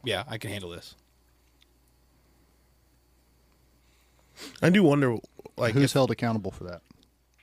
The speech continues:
Speaker 1: Nobody.
Speaker 3: Oh, the drug companies, they'll pay a little.
Speaker 1: No.
Speaker 3: So have you ever heard about how
Speaker 1: They're
Speaker 3: they,
Speaker 1: their
Speaker 3: how
Speaker 1: shell
Speaker 3: they
Speaker 1: corporations?
Speaker 3: Mm-mm. You ever heard about, so here's what they do.
Speaker 1: We're gonna have a conspiracy theory here.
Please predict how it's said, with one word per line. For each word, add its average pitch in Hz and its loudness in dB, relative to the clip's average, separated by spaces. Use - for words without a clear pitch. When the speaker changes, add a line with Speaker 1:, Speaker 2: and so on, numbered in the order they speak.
Speaker 1:
Nobody. 113 -8
Speaker 3:
Oh, 170 -2
the 117 0
drug 151 0
companies, 120 0
they'll 139 -2
pay 151 2
a 147 2
little. 113 0
Speaker 1:
No. 151 -12
Speaker 3:
So 147 6
have 147 4
you 240 6
ever 175 4
heard 135 4
about 123 0
how 123 0
Speaker 1:
They're 131 4
Speaker 3:
they, 127 4
Speaker 1:
their 123 -4
Speaker 3:
how 123 2
Speaker 1:
shell 131 0
Speaker 3:
they 110 -2
Speaker 1:
corporations? 160 -6
Speaker 3:
Mm-mm. 120 -2
You 190 -2
ever 185 2
heard 120 0
about, 127 0
so 117 -6
here's 156 4
what 151 0
they 127 0
do. 113 -2
Speaker 1:
We're 110 -14
gonna 98 -16
have 82 -16
a - -20
conspiracy 92 -16
theory 87 -14
here. 92 -16